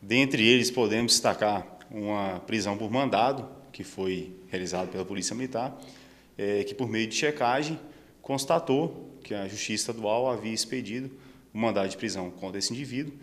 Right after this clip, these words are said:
que foi então conduzido à, à Delegacia Municipal aqui do município e apresentada à, à autoridade policial. Tivemos uma ocorrência também de, de relevância, que um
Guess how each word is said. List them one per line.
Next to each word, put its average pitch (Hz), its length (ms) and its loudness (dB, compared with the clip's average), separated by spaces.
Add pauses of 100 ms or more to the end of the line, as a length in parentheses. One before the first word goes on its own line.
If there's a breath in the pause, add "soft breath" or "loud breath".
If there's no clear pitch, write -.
(260 loud breath)
que 139 100 0
foi 139 240 2
então 131 240 2
conduzido 135 560 0
à, 95 220 2 (240)
à 101 100 -4
Delegacia 98 640 -2
Municipal 92 460 -4
aqui 87 180 -10
do 85 60 -10
município 139 440 -4
e - 20 -2
apresentada 127 640 0
à, 123 60 0
à 127 80 -6 (380 loud breath)
autoridade 113 440 4
policial. 104 560 0 (400 loud breath)
Tivemos 135 380 2
uma 139 80 6
ocorrência 120 420 2
também 107 320 0
de, 95 300 -4
de 90 120 -10
relevância, 113 640 0
que 98 400 -10 (380)
um 101 380 -10